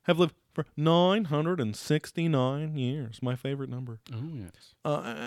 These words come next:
Speaker 1: uh, because it's nine inches, the size of my penis, and then sixty-nine, my favorite position with Judith. Uh, <laughs> whatever, whatever
Speaker 2: Well,
Speaker 1: my wife's name
Speaker 2: Santa
Speaker 1: is.
Speaker 2: or
Speaker 1: Yeah.
Speaker 2: something.
Speaker 1: <laughs> Oh, yeah, me and Graham have a thruple
Speaker 2: Mm,
Speaker 1: going on.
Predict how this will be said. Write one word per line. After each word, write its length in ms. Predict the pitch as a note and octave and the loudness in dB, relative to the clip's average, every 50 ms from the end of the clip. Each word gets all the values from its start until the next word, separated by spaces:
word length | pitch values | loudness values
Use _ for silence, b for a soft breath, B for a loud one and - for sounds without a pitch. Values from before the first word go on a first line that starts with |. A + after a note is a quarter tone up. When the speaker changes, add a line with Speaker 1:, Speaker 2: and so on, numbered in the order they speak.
| - - D#3 C#3 | -6 -4 -4 -4
Speaker 1:
uh, 40 | - | -2
because 260 | D#3+ D3+ C#3 D3 C3 C3 | -2 0 2 0 0 0
it's 100 | - - | -6 -10
nine 440 | - B2+ C3 C3 C3+ C#3 C#3 C#3+ - | -4 0 2 2 4 4 2 0 -2
inches, 520 | - D3+ D3 D#3 - - A2 G2+ A2+ B2 - | -4 -4 -4 -4 -2 -2 -2 -2 -4 -4 -6
the 120 | B2+ A#2+ | -8 -6
size 280 | - - C3 B2 A#2+ A#2 | -2 -2 0 0 0 -2
of 60 | A#2+ | -4
my 120 | A#2+ A#2 | -4 -6
penis, 420 | A2+ - B2 A2+ A2 A#2 A#2 - - | -6 -6 -6 -6 -6 -6 -8 -10 -8
and 100 | - A#2+ | -8 -6
then 120 | A2+ A#2+ A#2 | -6 -6 -6
sixty-nine, 640 | - - C3+ - - - A#2+ B2 C3+ C#3+ C3 B2 | -6 -6 -6 -6 -4 -4 -2 -2 0 0 0 -2
my 120 | B2+ A#2+ B2 | -4 -6 -8
favorite 400 | - - D3+ D3 C#3 B2+ A#2+ - | -8 -4 -2 -2 -2 -2 -4 -6
position 440 | - A2 G#2+ G#2 G2 - G2+ G2+ G2+ | -6 -6 -6 -6 -6 -6 -8 -8 -8
with 200 | G2+ F#2 - _ _ _ - | -10 -12 -12 _ _ _ -6
Judith. 380 | - A#2+ G#2 G2 F#2 F#2+ - _ b b b b b b b b b | -2 -2 -2 -2 -2 -8 -12 _ b b b b b b b b b
Uh, 440 | - A2+ G#2+ G#2 G2+ G2 G2+ G2+ - - - | -4 -2 -2 0 0 -2 -2 -2 -4 -4 -4
<laughs> 100 | - - | -6 -6
whatever, 300 | - A2+ G#2 G2+ G#2 G#2+ | -6 -4 -4 -4 -4 -6
whatever 340 | - C3+ C#3+ D3 D#3 D3+ C#3 C#3 | -4 0 2 4 4 4 4 4
Speaker 2:
Well, 20 | |
Speaker 1:
my 100 | B2+ A#2+ | 4 4
wife's 360 | A2+ A2 A2+ A2+ A2+ - - - | 4 4 2 2 0 0 0 0
name 220 | D3+ A#2+ A#2 A#2+ | 0 2 2 2
Speaker 2:
Santa 120 | C#3 - - | 4 6 6
Speaker 1:
is. 180 | - G#2+ G#2+ A2+ | 6 4 4 -2
Speaker 2:
or 40 | A2+ | -2
Speaker 1:
Yeah. 40 | G#2 | -4
Speaker 2:
something. 320 | A#2 A2 A2 A3 A#2+ G#2+ | -4 -4 -4 -2 2 8
Speaker 1:
<laughs> 1080 | - - - - D4 - - - C4 - - - A#3 - - - A3 - - - G3 - B B B B B B B | 10 10 10 12 10 8 10 8 6 6 6 0 0 0 4 2 2 2 2 -2 -2 -2 B B B B B B B
Oh, 40 | F#3+ | 4
yeah, 120 | F#3 E3+ | 4 4
me 120 | D#3 D#3 E3 | 4 2 2
and 80 | E3 C#3 | 2 2
Graham 280 | B2+ B2+ B2+ B2+ B2+ B2 | 2 2 2 2 2 0
have 120 | B2+ B2+ | 0 -2
a 60 | C3 | -4
thruple 360 | B2 - A#2+ A2 - - A2 A2 | -4 -4 -4 -4 -2 -2 -4 -2
Speaker 2:
Mm, 40 | |
Speaker 1:
going 260 | A2 G#2+ G#2+ G#2+ G#2+ G2+ | -2 -4 -4 -4 -4 -6
on. 180 | G2+ G2+ G#2 | -6 -8 -8